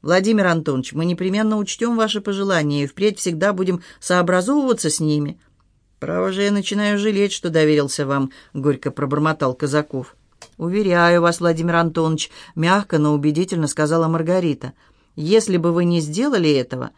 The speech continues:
ваши дела сейчас были бы гораздо плачевнее». Когда же все это кончится? Я устал, издергался, чувствую, что вот-вот не выдержу, застонал Казаков, схватившись за голову.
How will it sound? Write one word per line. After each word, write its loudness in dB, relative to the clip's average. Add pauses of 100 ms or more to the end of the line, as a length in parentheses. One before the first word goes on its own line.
(220)
ваши 2
дела 2
сейчас -2
были -2
бы 0
гораздо 2
плачевнее». -2 (800)
Когда -4
же -4
все -4
это -6
кончится? -6 (680)
Я 0
устал, 2 (240)
издергался, 2 (320)
чувствую, 2
что -4
вот-вот 0
не 2
выдержу, 0
застонал 0
Казаков, -2
схватившись -2
за -2
голову. -4